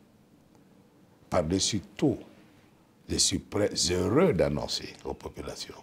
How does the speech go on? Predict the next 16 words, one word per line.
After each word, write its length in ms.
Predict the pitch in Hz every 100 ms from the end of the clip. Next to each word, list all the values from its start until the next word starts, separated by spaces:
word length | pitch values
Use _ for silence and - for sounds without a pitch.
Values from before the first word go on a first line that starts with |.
| - _ - _ _ _
que 100 | -
nous 240 | 87 82 71
tiendrons 600 | - 87 85 110 135 107
en 60 | 71
janvier 540 | 65 58 - - - - _ _ - - -
une 160 | 82 76
conférence 600 | - 82 80 87 113 -
nationale 500 | 71 - - - - - - _ _ _ -
présidée 520 | 73 67 76 73 -
par 180 | - 71
le 100 | 67
chef 260 | - 76 67
de 80 |
l'État 500 | 58 - - 190 - - - - - - _ -
pour 280 | 82 -
que, 320 | - 143 131